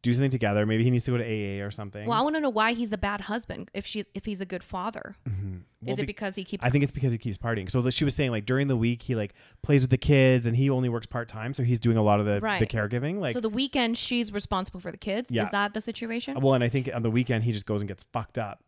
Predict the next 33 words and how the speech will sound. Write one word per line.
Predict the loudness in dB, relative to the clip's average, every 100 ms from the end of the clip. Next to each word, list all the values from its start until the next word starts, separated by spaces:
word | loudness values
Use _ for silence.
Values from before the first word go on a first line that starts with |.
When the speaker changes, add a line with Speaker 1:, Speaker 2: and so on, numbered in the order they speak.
| _ _ -20
Speaker 2:
<laughs> | -20 -16 -16 -18 -20 -2
Oh | 0 4
my | 2 0 -8
God. | 0 0 0 -4 -4 -6 -8 -8
Speaker 1:
Could | 0
you | 4
imagine | 4 2 0 -2
if |
your, | 0 0
like, | 0
husband | -2 -6 -6 -4 -2
or | -4
boyfriend | -6 -10 -8 -6 -4
was | -4
just, | -6 -6
like, | -6 -8 -18 -20 _ 4
every | 6 6
Friday, | 6 4 2
Saturday, | 2 0 0 0
just | -2 0
out | 0 0
getting | -4
fucked? | -8 -10 -10 -10 -12 -6
Speaker 2:
Oh | -4
my | -2
God. | -2 0 0
It's | 0 -6 -6
just, | 0 2 0 -2 -8 -12 -16 _ _ _ _ _ _ _ _
no. | 0 4 4 4 0 -4 _
Speaker 1:
Especially | 0 6 6 6
at | 2 2
Speaker 2:
Well, | 4
Speaker 1:
forty. | 6 4 -2 -8